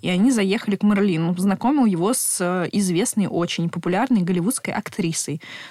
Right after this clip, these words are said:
Но они потусили немного и уехали. Ну, а потом, возможно, возможно, они видели, что что-то не так, что она немножко не в себе.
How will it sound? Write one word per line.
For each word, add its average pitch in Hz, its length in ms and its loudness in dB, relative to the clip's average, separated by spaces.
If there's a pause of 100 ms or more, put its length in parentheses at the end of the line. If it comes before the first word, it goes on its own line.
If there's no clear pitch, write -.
Но 185 60 2
они 311 140 4
потусили 269 440 0
немного 170 540 2
и 170 200 -2
уехали. 180 600 0 (340)
Ну, 240 100 6
а 240 40 4
потом, 262 320 2
возможно, 226 640 4 (360)
возможно, 247 380 4
они 220 180 6
видели, 190 300 0
что - 180 -6
что-то 240 300 -2
не 185 140 4
так, 147 500 -4 (100)
что 160 680 -2
она 180 380 2
немножко 185 380 2
не 190 80 4
в - 60 -2
себе. 160 520 0